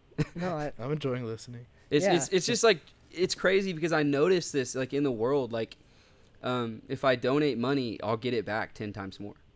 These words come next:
Speaker 3: Or, um, if I donate time,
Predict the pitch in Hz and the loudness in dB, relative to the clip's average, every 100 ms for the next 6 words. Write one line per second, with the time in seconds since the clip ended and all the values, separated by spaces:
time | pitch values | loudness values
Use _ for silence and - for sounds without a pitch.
0 | _ _ 123 120 113 104 - - 117 107 | _ _ -2 0 0 -2 -8 -6 -6 -6
1 | 101 - _ _ - - 120 - 117 110 | -10 -14 _ _ -20 -6 -6 -2 0 0
2 | 113 110 120 135 131 104 143 143 139 117 | -2 -4 -2 0 0 -2 0 2 2 -2
3 | 113 | -8